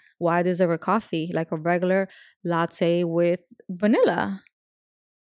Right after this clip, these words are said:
And guess what my fucking body said? "No, bitch, you're gonna run to the bathroom." So,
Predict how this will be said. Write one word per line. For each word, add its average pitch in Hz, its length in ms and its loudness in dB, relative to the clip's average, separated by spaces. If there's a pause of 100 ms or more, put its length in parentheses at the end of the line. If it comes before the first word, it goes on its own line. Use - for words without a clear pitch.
(160)
And 180 160 -4
guess 190 180 -2
what 202 80 -2
my 190 140 -4
fucking 185 420 -12
body - 280 -8
said? - 480 -10 (220)
"No, 226 560 -4
bitch, 208 440 -4
you're 208 100 -6
gonna 220 240 -4
run 202 260 -4
to 208 100 -8
the 202 140 -6
bathroom." 190 760 -8 (580)
So, 190 640 0